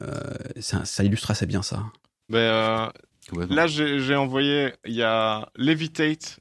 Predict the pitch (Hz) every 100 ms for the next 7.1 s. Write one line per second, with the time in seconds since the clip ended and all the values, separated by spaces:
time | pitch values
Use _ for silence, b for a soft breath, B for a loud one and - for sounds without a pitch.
0 | - - 104 127 - 170 139 135 120 131
1 | 135 131 147 123 110 - 139 117 - 104
2 | - 127 120 120 - 120 - b b b
3 | 104 - 95 92 95 104 117 120 113 107
4 | 104 110 - 117 110 - 135 - - 110
5 | 98 120 113 - 131 - 160 151 156 147
6 | 170 151 - 127 117 127 143 - 139 131